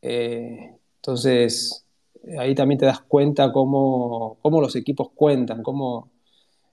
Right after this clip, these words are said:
las decisiones, eh, la vocación, los recursos. Eh, yo ahora no me acuerdo, pero creo que Venus también estaba bastante apalancado por Binance. O sea, estaba con, tenía inyecciones de, eh, perdón, por, por Swipe, ¿no?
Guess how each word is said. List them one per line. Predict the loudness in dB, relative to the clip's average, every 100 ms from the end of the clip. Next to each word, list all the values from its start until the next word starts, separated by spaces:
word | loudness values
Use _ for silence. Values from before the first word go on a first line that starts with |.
| -10
las | -6
decisiones, | -6 -6 -6 2 4 4 2 -4 -8 -10 -14 -12 -8
eh, | -8 -6 -8 -12 -16 -8
la | -2
vocación, | 0 0 -2 2 4 4 2 -2 -4 -6 -14 -18 -12
los | -8
recursos. | -8 0 4 4 0 -6 -8 -14 -20 -18
Eh, | -16 -14 -16 -20 -20 _ _ _ _ _ -4
yo | 2
ahora | 4
no | 4
me | 2
acuerdo, | 2 2 0
pero | -4
creo | 0 0
que | 0
Venus | 0 2 0 0
también | -2 -2
estaba | 0 0 0
bastante | 0 -2 -2
apalancado | -2 -4 -2 0 0
por | -2 2
Binance. | 4 4 0 -6 -12 -14 _
O | -16
sea, | -12
estaba | -4 -2 -2
con, | -6 -14 _
tenía | -6 -4
inyecciones | -4 -8 -6 -6 -4
de, | -4 -2
eh, | 0
perdón, | 2 2 2
por, | 0 2 2 0 -6 -10 -14 _ -20 -20 -18 -20 -20 -20 -20 -4
por | -2
Swipe, | 4 4 4 2
¿no? | -6 -8 -10